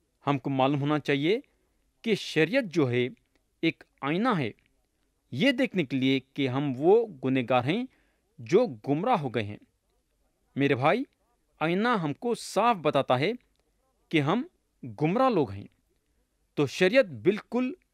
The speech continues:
ज़रूरी है। आप जो है, शरीयत को अलग नहीं कर सकते। शरीयत खुदा के मर्ज़ी को जाहिर करती है,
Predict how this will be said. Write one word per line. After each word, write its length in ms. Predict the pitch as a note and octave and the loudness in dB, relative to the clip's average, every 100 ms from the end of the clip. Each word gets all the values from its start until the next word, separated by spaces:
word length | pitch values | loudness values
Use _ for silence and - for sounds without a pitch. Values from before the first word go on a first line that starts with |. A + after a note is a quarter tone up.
| _ | _
ज़रूरी 360 | A#2 C3+ A#3+ A#3+ | -6 -4 -2 -2
है। 180 | B2 - _ _ _ _ _ _ _ _ _ - | -4 -8 _ _ _ _ _ _ _ _ _ -2
आप 220 | G3 A#3 | 0 0
जो 200 | D3+ D#3+ | -2 0
है, 240 | C#3 D3+ - _ _ _ | 2 2 -2 _ _ _
शरीयत 460 | - - G#3+ A#3+ - | -2 0 2 0 -4
को 180 | B3+ | -4
अलग 300 | B3+ - D#3+ | -2 0 2
नहीं 140 | D3 F#3+ | 2 0
कर 120 | D3 | -4
सकते। 380 | - - - E2 _ _ _ _ _ _ _ | -6 -10 -12 -12 _ _ _ _ _ _ _
शरीयत 440 | - F3+ F#3 C4 | -2 0 2 0
खुदा 360 | - - A3 B3 | -2 -6 0 -2
के 260 | - C4 B3+ | -2 -4 -2
मर्ज़ी 360 | D#3 C3 A#2 | 0 -2 -2
को 200 | - A3 | -8 -8
जाहिर 360 | C3+ B2+ A#2 A#2 | -4 -2 -2 -4
करती 320 | A#2 - G#2+ | -8 -8 -8
है, 180 | G2+ | -8